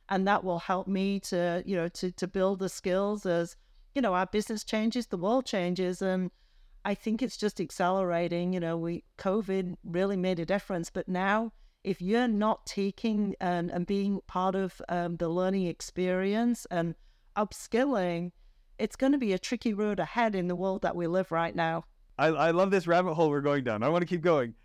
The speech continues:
Speaker 2: So,
Speaker 1: <laughs>
Speaker 2: uh, let's, <laughs> let's think about this. For, again, the, whether it's the C L O or the chief people officer or the C E O who are thinking about what to have their C L O do, um, let's talk about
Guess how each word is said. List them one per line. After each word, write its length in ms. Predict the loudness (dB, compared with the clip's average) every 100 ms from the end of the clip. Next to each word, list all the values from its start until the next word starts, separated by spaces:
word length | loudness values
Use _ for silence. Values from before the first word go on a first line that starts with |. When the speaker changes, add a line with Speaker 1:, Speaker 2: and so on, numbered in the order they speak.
| _
Speaker 2:
So, 480 | -4 2 4 4 0 2
Speaker 1:
<laughs> 120 | 4
Speaker 2:
uh, 440 | 6 4 4 2 -2 -6 -12 2
let's, 260 | 2 2 -2 0
<laughs> 180 | -2 2
let's 240 | 2 2
think 140 | 2 0
about 200 | 0 2
this. 280 | 0 0 -14
For, 480 | -2 2 4 4 0 -14 _ _ _ _ -4
again, 300 | 0 4 4
the, 320 | 4 2 0 -4 _ 0
whether 240 | 2 2
it's 140 | 0
the 100 | -2
C 200 | -2 2
L 140 | 4 6
O 200 | 4 4
or 100 | 2
the 200 | 2 -2
chief 240 | -2 -2
people 200 | -2 2
officer 340 | 2 2 2 2
or 40 |
the 120 | 2
C 280 | -2 -2 2
E 40 | 2
O 120 | 4
who 60 |
are 80 | 2
thinking 340 | 2 2 2 2
about 300 | 2 0 -2
what 140 | -4 0
to 60 | 2
have 80 |
their 100 | 0
C 120 | 0 -2
L 100 | -2
O 60 |
do, 160 | -2 -6 -10 _ _ _ -8
um, 300 | 0 0 0 -8 -4
let's 200 | 0 2
talk 180 | 2 2
about 440 | 4 4 4 0